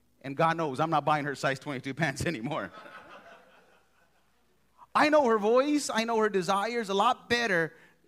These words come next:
than early on in our relationship. And it's the same thing with our relationship with God. Now, after walking God with thirty years, uh, for thirty years, I know his voice. It's a lot easier to figure out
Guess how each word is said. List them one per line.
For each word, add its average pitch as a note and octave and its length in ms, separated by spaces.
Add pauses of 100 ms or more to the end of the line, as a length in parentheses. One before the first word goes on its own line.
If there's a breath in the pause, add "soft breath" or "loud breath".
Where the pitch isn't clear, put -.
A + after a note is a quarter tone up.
than F#3+ 220
early G#3 260
on F#3 220
in F3 180
our D#3 160
relationship. D#3 760 (840)
And A#3+ 100
it's D#4 100
the F4 60
same C4+ 220
thing B3+ 160
with A#3 120
our G#3 80
relationship F#3 840
with D#3 160
God. - 280 (760 soft breath)
Now, D#4+ 240
after D#4 260
walking B3 400
God A3+ 260
with F#3+ 140 (140)
thirty A3+ 220
years, E3+ 500
uh, F3 100
for F#3 140
thirty G#3 240
years, F#3+ 180 (160 loud breath)
I G#3 140
know G3 160
his D#3+ 100
voice. F#3 300
It's A#3 140
a C#4 40
lot B3 340
easier A#3 360
to E3 80
figure A#3 440
out F3 300